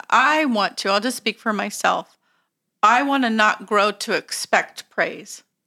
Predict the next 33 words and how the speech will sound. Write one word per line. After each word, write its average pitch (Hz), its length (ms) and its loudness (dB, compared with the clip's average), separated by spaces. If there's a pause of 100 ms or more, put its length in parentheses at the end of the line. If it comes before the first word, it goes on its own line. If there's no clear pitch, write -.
(140)
from 208 220 -2
somebody 196 500 -6
else. - 280 -4
As 240 240 4
a 254 140 -4
servant, 202 560 -4 (100)
I 240 160 0
don't 233 240 0
want 220 280 -2
to 214 220 -8 (240)
have 240 380 0
to 247 100 -8
be 196 200 -8
praised - 600 -2
to - 160 -8
serve 190 280 -2
the 196 100 -10
Lord. 202 340 -6 (380)
I 220 140 4
don't 233 140 0
wanna 208 180 0
have 233 400 -2
to 240 100 -10
receive. 214 400 -6 (260)
Of 269 180 2
course, 240 260 2
do 233 140 -4
I 196 100 2
love 190 320 0
to 214 60 -10
be 220 120 -2
appreciated? 226 720 -2 (140)
Absolutely. 226 760 -2